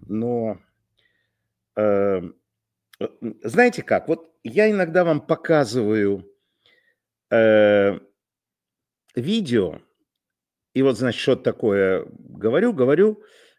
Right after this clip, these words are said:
э, но предупреждаю вас, что такое бывает везде. Везде такое бывает, везде.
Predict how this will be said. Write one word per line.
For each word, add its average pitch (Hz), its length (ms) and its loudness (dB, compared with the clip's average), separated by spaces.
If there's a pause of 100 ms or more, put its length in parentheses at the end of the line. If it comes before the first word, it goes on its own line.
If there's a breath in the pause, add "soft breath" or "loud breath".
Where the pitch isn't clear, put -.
(160)
э, 117 200 0 (1160)
но 147 280 4
предупреждаю 123 840 -2
вас, 82 140 -10
что - 140 -10
такое 196 320 4
бывает 131 440 0
везде. 98 540 -10 (1300)
Везде 123 560 -6
такое 208 560 4
бывает, 135 640 -2
везде. 110 640 -10